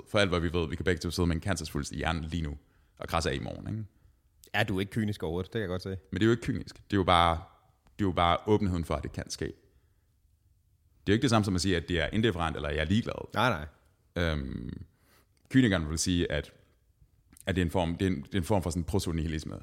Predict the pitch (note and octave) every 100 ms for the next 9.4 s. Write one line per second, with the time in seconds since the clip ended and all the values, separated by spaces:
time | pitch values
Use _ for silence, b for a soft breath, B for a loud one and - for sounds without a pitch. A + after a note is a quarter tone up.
0 | F2+ - - - G#2+ G2+ - - E2+ E2
1 | D#2 E2+ F2 F#2+ - F#2 B2 B2+ F2+ B1+
2 | - - G2+ D2 B1+ B B B B _
3 | - - D#2 F#2 E2+ E2 - - F2 D#2+
4 | F2 D#2+ - - - G2 F#2+ F2 _ _
5 | _ _ _ _ B B A2+ A2 G#2+ A2
6 | C#3 B2+ C3 - B2+ A2 G#2+ - - _
7 | _ _ _ _ _ _ - G2 B2 D3+
8 | D3 - B2+ C3 - C3+ - C3+ C3 C3
9 | A#2 G#2+ G2+